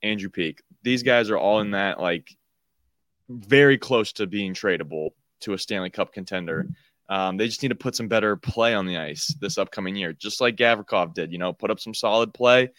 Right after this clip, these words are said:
The Kings were like, "Yep, give me that." And, uh, then we gave it to him. So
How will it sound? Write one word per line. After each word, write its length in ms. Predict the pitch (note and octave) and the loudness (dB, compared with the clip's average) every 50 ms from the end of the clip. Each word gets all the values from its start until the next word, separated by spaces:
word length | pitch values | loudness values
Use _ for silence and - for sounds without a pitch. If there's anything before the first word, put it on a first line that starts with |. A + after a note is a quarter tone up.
| _ - _ _ _ | _ -20 _ _ _
The 60 | - - | -20 -12
Kings 300 | - A2+ A2 A2 G2 G#2 | -10 -8 -6 -6 -2 2
were 60 | G#2 | 2
like, 200 | G#2 F#2+ F#2 - | 2 2 0 -2
"Yep, 280 | - G#2 A2+ C3 - - _ | 0 2 4 4 2 0 _
give 140 | G2 G#2+ G#2 | -6 -4 -4
me 80 | G#2+ | -2
that." 300 | G#2+ A2 A2 A#2 A#2 - - - | -2 0 2 2 2 4 2 2
And, 260 | - G2+ G#2 G2+ F#2+ G2+ | 2 0 -2 -2 0 0
uh, 340 | G2 F#2+ F#2 F#2 F2+ F2+ F2 - _ _ _ | 2 2 2 2 0 0 -4 -8 _ _ _
then 140 | G#2 F#2+ G2 | -4 -2 -2
we 80 | G2+ G2 | 0 2
gave 200 | A#2+ B2+ A#2 F#2+ | 2 2 2 2
it 60 | - | 2
to 100 | - - | 4 4
him. 140 | C#3+ - - - _ _ _ _ _ _ _ | 4 4 0 -8 _ _ _ _ _ _ _
So 500 | - - D3 C#3 B2+ A#2+ A#2+ A#2+ A#2+ - | -4 2 4 6 6 6 6 4 2 -2